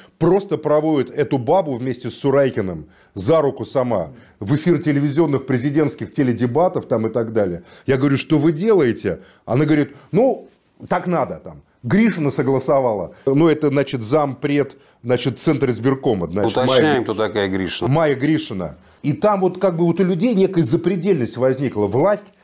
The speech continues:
Speaker 1: сама нарушила некий сценарий, который как бы можно было там,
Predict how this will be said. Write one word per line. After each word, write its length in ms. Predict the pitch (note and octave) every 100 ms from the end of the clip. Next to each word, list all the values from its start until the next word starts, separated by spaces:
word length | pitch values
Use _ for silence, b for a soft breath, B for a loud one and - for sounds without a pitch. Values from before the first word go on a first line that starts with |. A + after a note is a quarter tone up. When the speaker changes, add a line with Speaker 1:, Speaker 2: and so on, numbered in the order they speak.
| b b
Speaker 1:
сама 400 | - F3+ D#3 G3+
нарушила 600 | F#3 D#3+ G3+ G#3+ C#3+ A2+
некий 360 | A2 D3+ F#3 D3+
сценарий, 840 | - - C#3 E3 G#3+ E3+ E2 - b b b b b b
который 380 | D3+ D3 F3 D#3+
как 200 | F3 D3+
бы 100 | D3
можно 260 | G3+ F#3
было 260 | E3+ F3 E3
там, 380 | E3 D#3+ C#3